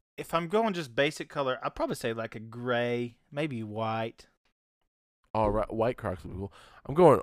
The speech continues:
Speaker 2: orange. I'm going full Mario Batali.
Speaker 1: Okay.
Speaker 2: Yeah.
Speaker 1: I like
Speaker 2: Um,
Speaker 1: that.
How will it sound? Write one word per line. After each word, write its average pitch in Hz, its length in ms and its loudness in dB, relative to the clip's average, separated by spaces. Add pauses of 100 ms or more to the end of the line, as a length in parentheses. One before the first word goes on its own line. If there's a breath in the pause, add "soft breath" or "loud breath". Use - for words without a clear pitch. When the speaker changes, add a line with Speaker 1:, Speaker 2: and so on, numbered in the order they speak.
Speaker 2:
orange. 95 500 6
I'm 117 120 -4
going 113 240 2
full 117 420 2
Mario 104 460 4
Batali. 85 560 -6 (760)
Speaker 1:
Okay. 160 500 -2 (840)
Speaker 2:
Yeah. 73 280 -10 (540)
Speaker 1:
I 127 180 2
like 117 140 6
Speaker 2:
Um, 98 80 -4
Speaker 1:
that. 135 300 -8